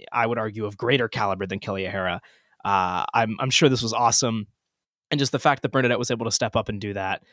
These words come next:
uh, just because she loves M T C, you know, she's on the board of directors now, which is really cool. I actually didn't know that until reading this quote. Um, just really great. It's really awesome seeing her supporting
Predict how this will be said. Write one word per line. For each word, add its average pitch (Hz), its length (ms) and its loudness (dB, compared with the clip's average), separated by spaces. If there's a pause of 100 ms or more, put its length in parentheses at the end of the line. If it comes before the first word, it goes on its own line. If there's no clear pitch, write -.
(340)
uh, 101 160 -2
just 139 180 0
because 156 240 0
she 147 140 2
loves 131 220 2
M 131 140 -2
T 127 160 -4
C, 127 260 0
you 131 140 2
know, 139 100 2
she's 135 200 0
on 131 80 2
the 127 60 -4
board 123 160 2
of 123 60 -4
directors 117 380 -2
now, 113 220 0
which 120 180 -2
is 110 160 -4
really 123 180 2
cool. 117 140 -2
I 101 80 0
actually 110 220 -6
didn't 98 120 -6
know 107 120 -2
that 107 180 -2
until 104 180 -6
reading 98 220 -2
this 95 120 -6
quote. 101 360 -2 (500)
Um, 92 480 -2 (440)
just - 180 2
really 156 220 6
great. 110 320 2
It's 117 240 0
really 123 300 4
awesome 107 400 -2
seeing 101 320 -2
her 101 220 -4
supporting 98 580 -4